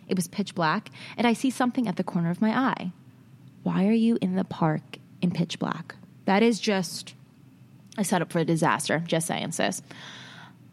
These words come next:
I didn't care because your music plays tricks with you at night.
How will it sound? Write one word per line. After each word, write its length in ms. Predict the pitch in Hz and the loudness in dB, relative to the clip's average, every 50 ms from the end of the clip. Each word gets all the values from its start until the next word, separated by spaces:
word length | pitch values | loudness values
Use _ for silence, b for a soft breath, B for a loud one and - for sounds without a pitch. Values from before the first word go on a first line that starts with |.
| - - - - - - - B B B B B - - - | -20 -20 -20 -20 -20 -20 -20 B B B B B -6 -2 2
I 60 | 330 | 2
didn't 240 | 403 523 523 440 - | 2 2 0 -2 0
care 340 | 233 294 320 349 311 277 | 2 2 4 4 4 4
because 320 | 247 233 214 - 226 220 208 | 2 2 2 2 2 2 2
your 100 | 226 226 | 2 0
music 440 | 254 302 339 311 339 302 - - - | 2 0 0 0 -2 -2 -2 -6 -4
plays 220 | - 226 220 220 | -2 0 0 0
tricks 320 | - - 320 320 - - | 0 0 -2 -2 0 -4
with 120 | - 247 - | -4 -2 0
you 120 | 208 185 | 2 2
at 120 | 170 143 170 | 2 2 0
night. 300 | 170 165 160 160 - | -2 -4 -4 -6 -8